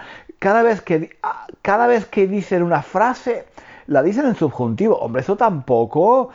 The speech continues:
El subjuntivo tiene, <laughs> tiene su función, claro que sí, pero no, no, no, no, no la puedes usar. No la puedes usar todo el tiempo, eso no, eso está mal, eso está mal, eso es confuso,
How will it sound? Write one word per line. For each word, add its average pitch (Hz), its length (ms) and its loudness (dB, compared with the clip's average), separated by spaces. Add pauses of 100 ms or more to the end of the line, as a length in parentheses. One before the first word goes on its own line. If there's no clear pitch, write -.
(240)
El 123 120 -2
subjuntivo 131 560 0
tiene, 170 420 0 (500)
<laughs> - 1160 -6
tiene 165 240 2
su 269 140 0
función, 156 800 2
claro 147 260 2
que 175 100 0
sí, 180 180 0
pero 151 180 -2
no, 104 180 -8
no, 135 300 0 (400)
no, 110 180 0
no, 110 300 -2
no 120 200 2
la 190 140 2
puedes 233 300 2
usar. 123 460 -2 (320)
No 123 140 0
la 208 140 2
puedes 247 240 2
usar 147 200 -2
todo 110 220 -2
el 98 160 -4
tiempo, 175 500 0
eso 175 480 0
no, 110 280 0
eso 101 180 -6
está - 180 -4
mal, 147 420 -2
eso 123 120 -6
está 151 160 -4
mal, 135 220 0
eso 123 200 0
es 180 100 0
confuso, 180 840 -2